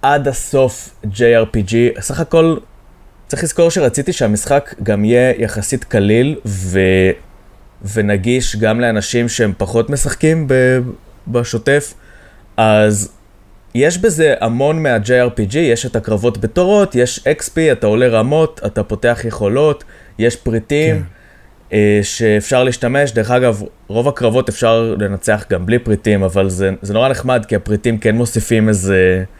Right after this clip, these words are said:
Speaker 1: עוד איזה אלמנט למי
Speaker 2: אז
Speaker 1: שרוצה.
Speaker 2: אני את רוב הקרבות מנצח בלי פריטים, כי יש לי את המחלה הזאת של לשמור את הפריטים לרגע שאני אצטרך אותם, ואז אני לא משתמש בהם אף פעם. <laughs> אני כאילו, "לא, אני אשמור, אני צריך... שש טרופיות בזה, אני לא,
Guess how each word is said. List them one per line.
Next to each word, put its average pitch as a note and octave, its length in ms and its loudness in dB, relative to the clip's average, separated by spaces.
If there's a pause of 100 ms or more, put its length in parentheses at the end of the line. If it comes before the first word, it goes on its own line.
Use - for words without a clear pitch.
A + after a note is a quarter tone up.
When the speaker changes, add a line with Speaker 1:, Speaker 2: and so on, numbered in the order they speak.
(400)
Speaker 1:
עוד G#2+ 160 -2
איזה G#2+ 220 2
אלמנט G2+ 500 0 (380)
למי F#2+ 340 0
Speaker 2:
אז F#2+ 60 -6
Speaker 1:
שרוצה. C3 360 -2
Speaker 2:
אני F3+ 120 0
את F#3 80 -8
רוב E3 200 2
הקרבות C#3+ 400 0
מנצח C3 460 -2
בלי B2 140 0
פריטים, F#3 420 0
כי D#3+ 140 -2
יש C#3+ 160 0
לי E3+ 100 2
את C#3+ 80 -2
המחלה B2 440 0
הזאת B2+ 340 0
של A2+ 160 -4
לשמור C3+ 340 -2
את - 80 -2
הפריטים B2 500 0
לרגע A#2+ 320 2
שאני A#2 260 -4
אצטרך B2+ 460 -4
אותם, C3 380 0 (540)
ואז B2 300 0
אני D3+ 140 0
לא C#3+ 100 2
משתמש C#3 380 -4
בהם A#2+ 200 -4
אף A2+ 120 -6
פעם. - 280 -4 (240)
<laughs> C#3+ 160 0
אני C#3+ 120 -2
כאילו, C3 300 2 (360)
"לא, F3 140 0
אני D#3+ 140 0
אשמור, E3 320 0
אני B2 140 -2
צריך... C#3 500 -4 (340)
שש - 340 -2
טרופיות B2 800 0
בזה, G#2 580 -2
אני G#2 140 -6
לא, A#2+ 100 -4